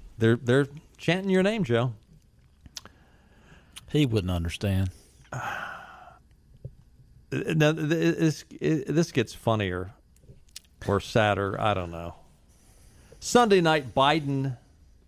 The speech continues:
Speaker 1: tweeted out, promising the American people, saying,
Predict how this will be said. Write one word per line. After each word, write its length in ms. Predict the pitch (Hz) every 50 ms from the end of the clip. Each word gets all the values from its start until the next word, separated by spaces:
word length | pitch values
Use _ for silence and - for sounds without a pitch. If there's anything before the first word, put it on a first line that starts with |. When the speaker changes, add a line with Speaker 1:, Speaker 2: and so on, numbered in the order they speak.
| _ _ -
Speaker 1:
tweeted 520 | - - 147 143 139 131 117 117 107 120
out, 460 | - 120 104 95 95 95 - - - - - - - - - _ _ _ - - - - _ _ _ - _ -
promising 600 | - - 151 160 165 170 165 - - 151 147 143
the 140 | 127 117 107
American 560 | 104 104 107 113 120 123 117 - 120 107 95
people, 560 | - 101 98 95 - 92 85 80 80 95 - _ _ _ _ _ _ _ _ _ _ _ _ _ _ _ _ _ _ _ _ _ _ - _ _ _ _ _ _ _ _ _ _ _ _ -
saying, 560 | - - - 143 135 127 127 123 120 117 123